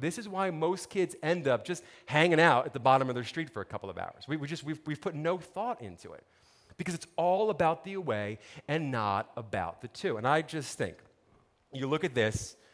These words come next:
and you begin to reflect on this idea, and it lets us know that even at the earliest stages, humans sometimes just do things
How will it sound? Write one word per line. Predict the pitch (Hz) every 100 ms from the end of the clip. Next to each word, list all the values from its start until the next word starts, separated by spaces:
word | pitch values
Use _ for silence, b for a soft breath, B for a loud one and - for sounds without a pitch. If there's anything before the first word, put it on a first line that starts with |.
| b b
and | 139
you |
begin | 143 147 139
to |
reflect | 120 - 160 147 147
on | 123 120
this | 110 -
idea, | 113 110 135 170 92 90 B B B 151
and | 160
it | 151
lets | 196 240 214
us | -
know | 170 165
that | 143 143 202
even | 254 294 277
at | 165 165 -
the | 160 175
earliest | 170 175 165 147 131
stages, | - 110 90 67 - - _ _ _ _ _ _
humans | _ 247 240 107 -
sometimes | - - 214 151 87 - - - b b b
just | 254 175 120
do | 160 247
things | 240 262 262 269 -